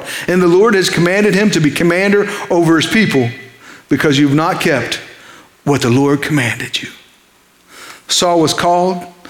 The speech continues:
Saul was anointed, and Saul was appointed. So are each and every one of us. We have to guard that anointing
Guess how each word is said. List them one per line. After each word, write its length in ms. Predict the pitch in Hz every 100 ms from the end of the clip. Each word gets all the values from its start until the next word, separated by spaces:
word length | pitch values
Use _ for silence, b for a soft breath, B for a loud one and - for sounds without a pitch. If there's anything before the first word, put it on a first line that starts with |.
| B B
Saul 280 | - 175 175
was 140 | 143
anointed, 560 | 139 156 180 185 175 156 B B
and 120 | 123
Saul 320 | - 165 160 165
was 140 | 160
appointed. 540 | 151 - - 135 151 - - _ _ B B B B
So 400 | - 175 180 175
are 180 | 139
each 300 | 147 165 -
and 100 | 165
every 200 | 151 151
one 180 | 151 143
of 140 | 131 -
us. 540 | - - - - - - - - _ _ _ _ b b b b b _ _ _ _ _ _ _ _ _ _ _ _ B B B B B B -
We 160 | 165 156
have 200 | 175 -
to 80 | 151
guard 580 | 131 160 180 190 180 - -
that 180 | 196 160
anointing 500 | 156 123 117 120